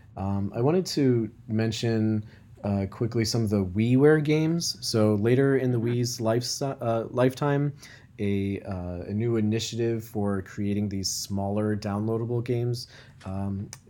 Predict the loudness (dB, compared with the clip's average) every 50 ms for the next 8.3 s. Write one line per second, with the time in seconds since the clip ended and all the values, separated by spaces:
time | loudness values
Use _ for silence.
0 | -20 -20 -18 -18 -18 -12 -8 -4 -4 -4 -4 -4 -2 -2 -2 -2 -2 -2 -2 -2
1 | -2 -2 -2 0 0 0 2 0 0 0 -2 -2 -4 -4 -6 -12 -14 -14 -14 -8
2 | -4 -4 -2 -2 -4 -4 -6 -6 -2 0 2 2 2 0 -2 -4 -10 -16 -20 -20
3 | -18 -14 -6 -2 0 0 2 2 2 0 0 -2 -4 -4 -2 0 0 0 -2 -4
4 | -4 0 2 2 2 2 0 -2 -8 -6 -2 -2 -2 -2 -4 -8 -14 -14 -14 -6
5 | 0 2 2 4 4 4 4 4 4 4 2 2 0 0 -2 -4 -4 -6 -4 -4
6 | -4 -4 -4 -2 -4 -4 -4 -2 -2 -2 -2 -4 -2 0 0 0 2 2 2 2
7 | 2 0 0 -2 -2 -6 -4 0 2 2 2 0 -2 -6 -4 -4 -4 -4 -4 -6
8 | -6 -6 -6 -8 -10